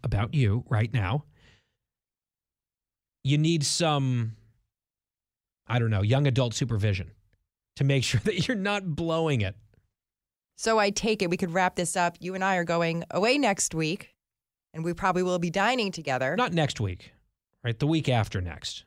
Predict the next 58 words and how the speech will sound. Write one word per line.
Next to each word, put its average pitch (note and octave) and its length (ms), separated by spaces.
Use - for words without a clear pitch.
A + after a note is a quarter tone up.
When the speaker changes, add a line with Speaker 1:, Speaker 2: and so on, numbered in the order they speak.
Speaker 2:
We A3 140
leave G#3+ 240
a F#3 100
week F#3 200
from F#3 140
Sunday. A3+ 420
Speaker 1:
A C#3+ 60
week D3 280
from C#3 260
this C3+ 180
coming C#3+ 400
Sunday. A#2+ 380
Yeah, A3 180
Speaker 2:
Yeah. B3 80
Speaker 1:
so F3 220
the F3+ 60
week G3+ 180
after A3+ 220
next. D#3 220
We've - 100
Speaker 2:
Oh, G3 60
Speaker 1:
got - 60
Speaker 2:
okay. D3+ 80
Speaker 1:
a - 20
whole G3 120
week F3 180
in D#3 80
between. A#2 380
Speaker 2:
Right. D#3 100
Speaker 1:
Don't A3 180
scare F#3 360
me D3 100
like A#2 200
it's A#2+ 100
so D3+ 240
soon C#3 340
that G#2 100
we're A2 60
gonna A2 140
be G#2+ 60
spending B2 260
a G#2+ 40
week A2 160
together. G2+ 280
I G#2+ 60
have A2 100
a - 20
little B2+ 100
bit D3 100
of B2+ 40
time B2+ 220
to A2+ 60
prepare. G#2 440
<laughs> - 600
Speaker 2:
But B3 200
will A3+ 220
you A3+ 300
be A3+ 520